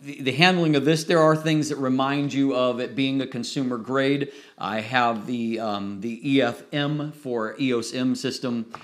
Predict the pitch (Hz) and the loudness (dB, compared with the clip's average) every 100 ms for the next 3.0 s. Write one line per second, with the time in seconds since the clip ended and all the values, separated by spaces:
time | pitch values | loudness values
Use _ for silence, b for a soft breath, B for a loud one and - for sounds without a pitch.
0 | B 135 135 110 156 151 131 127 123 120 | B -6 -4 -2 0 0 0 0 0 -2
1 | - 147 131 131 131 135 135 127 131 123 | -2 -2 -2 -2 -2 0 0 0 0 0
2 | 123 123 120 120 - - 123 117 117 | 0 -2 -2 -4 -8 -6 -4 -2 -4